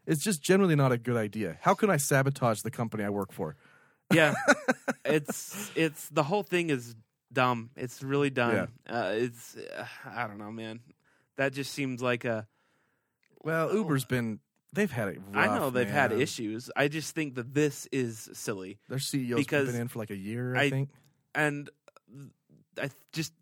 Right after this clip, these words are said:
Speaker 2: counting on this as your full-time job is,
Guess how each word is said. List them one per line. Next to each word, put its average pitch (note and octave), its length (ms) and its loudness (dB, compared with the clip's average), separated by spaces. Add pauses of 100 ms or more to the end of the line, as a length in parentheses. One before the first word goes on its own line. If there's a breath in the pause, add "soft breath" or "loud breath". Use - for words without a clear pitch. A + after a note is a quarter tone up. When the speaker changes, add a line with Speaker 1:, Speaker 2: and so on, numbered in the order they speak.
(140)
Speaker 2:
counting G3+ 380 0
on C#3+ 220 4
this C#3 440 4
as B2 400 0
your C3 160 -2
full-time C3+ 460 -2
job A#2 440 2
is, B2 300 -2